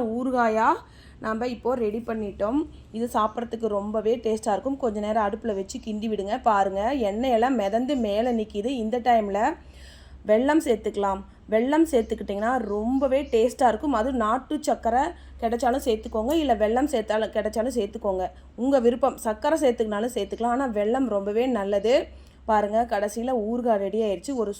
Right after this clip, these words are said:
சூப்பரான ஊறுகாய் ரெடி பண்ணியாச்சு. நம்ம வீட்டிலேயே செய்யற ஊறுகாய் ரொம்பவே நல்லது உடம்புக்கு. நம்ம கடையில வாங்கி திங்கிறதை விட நாமளே இப்படி ரெடி பண்ணி வச்சுக்கிட்டு சாப்பிட்டு வந்தோமா உடம்புக்கு ரொம்பவே சத்து.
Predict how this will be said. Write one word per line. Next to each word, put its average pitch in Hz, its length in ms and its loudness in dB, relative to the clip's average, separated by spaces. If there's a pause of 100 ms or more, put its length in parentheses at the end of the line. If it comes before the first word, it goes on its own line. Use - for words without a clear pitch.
சூப்பரான 240 840 0 (200)
ஊறுகாய் 214 440 2 (480)
ரெடி 214 240 2
பண்ணியாச்சு. 214 580 -2 (140)
நம்ம 214 160 0 (100)
வீட்டிலேயே 269 500 0
செய்யற 226 220 2 (140)
ஊறுகாய் 226 360 2 (120)
ரொம்பவே 226 420 0 (180)
நல்லது 214 440 2 (460)
உடம்புக்கு. 220 380 -2 (100)
நம்ம 220 140 0 (100)
கடையில 233 360 0
வாங்கி 233 240 0
திங்கிறதை 208 300 -4
விட 220 120 2 (160)
நாமளே 233 420 0
இப்படி 233 280 -2
ரெடி 202 220 -4
பண்ணி 226 200 -2
வச்சுக்கிட்டு 196 400 -6 (100)
சாப்பிட்டு 214 360 -2
வந்தோமா 208 240 -4 (100)
உடம்புக்கு 208 360 -4
ரொம்பவே 185 260 -2 (100)
சத்து. 196 400 -4